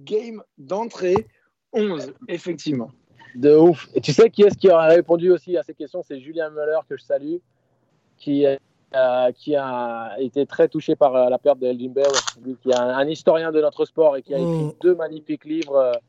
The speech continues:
Speaker 2: euh, sur les grandes rivalités de la N B A. Donc, euh,
Speaker 3: On perd quelqu'un, hein.
Speaker 2: c'est l'occasion
Speaker 3: Il, il
Speaker 2: aussi.
Speaker 3: faut le dire, hein,
Speaker 2: Ouais.
Speaker 3: quelqu'un qui a marqué son, son époque et, euh, qui a imposé aussi un style,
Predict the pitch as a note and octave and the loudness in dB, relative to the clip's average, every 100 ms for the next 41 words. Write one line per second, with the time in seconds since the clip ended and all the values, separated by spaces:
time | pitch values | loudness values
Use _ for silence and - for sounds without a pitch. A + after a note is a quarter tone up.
0 | - _ _ _ _ _ - B2 F#2+ E2 | -20 _ _ _ _ _ -4 -4 -4 -8
1 | - C#3 B2+ B2 C3 D3+ C3+ C#3+ D3 C#3+ | -6 -4 -4 -2 0 0 -2 0 2 0
2 | B2+ D3+ C#3 C#3 C3+ B2+ C#3 D#3 C#3+ C3+ | -4 -2 2 0 0 -4 0 0 0 -6
3 | - C3 A#2+ A#2 A#2 D#3+ F3+ A3+ - A3+ | -2 0 2 0 -2 -6 -2 -2 0 0
4 | A3 A#3+ G3 A3 B2+ D3 B2 C#3 C3 G3 | 2 2 2 0 0 0 -2 -2 -4 -6
5 | - F#3+ F3 G#3 F#3+ E3+ C#3 B2+ F3+ F3+ | -4 -2 0 0 2 2 2 2 2 0
6 | E3+ E3 D#3+ - E3+ E3 D#3+ D3+ - D3+ | -2 -4 -4 -4 -4 -2 -2 -4 -4 -4
7 | D#3 F#3 F#3+ F3+ D#3 D3+ C#3+ C3+ C3 D3 | -4 -2 -2 -2 -4 -4 -4 -8 -8 -6
8 | C#3+ D3+ D3+ F3 D#3 E3 D3+ - - G3+ | -6 -6 -4 -4 -4 -2 -4 -4 -2 -2